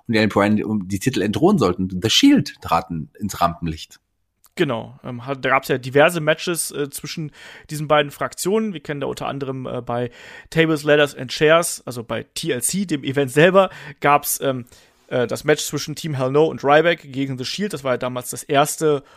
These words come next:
Speaker 2: offizielle Match von The Shield. Äh, super geiles Ding. Und diese Fehde der beiden Teams, die zog sich halt eben ein bisschen.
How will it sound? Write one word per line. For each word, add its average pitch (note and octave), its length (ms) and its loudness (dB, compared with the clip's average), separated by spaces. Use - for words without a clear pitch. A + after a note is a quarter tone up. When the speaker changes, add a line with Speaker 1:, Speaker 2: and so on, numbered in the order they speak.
Speaker 2:
offizielle D3+ 480 0
Match D#3+ 260 -2
von C#3 220 -4
The C3 80 -8
Shield. G#3 500 -6
Äh, C#3 220 -8
super G3 420 -2
geiles C#3 460 0
Ding. F3+ 260 -6
Und D3 200 -10
diese F#3 120 -4
Fehde A#3 240 0
der G3+ 120 0
beiden E3 260 0
Teams, G3 240 -8
die D#3+ 80 -14
zog F#3+ 240 -2
sich - 160 -8
halt A2+ 160 -4
eben B2+ 200 -10
ein B2+ 140 -8
bisschen. F3 360 -4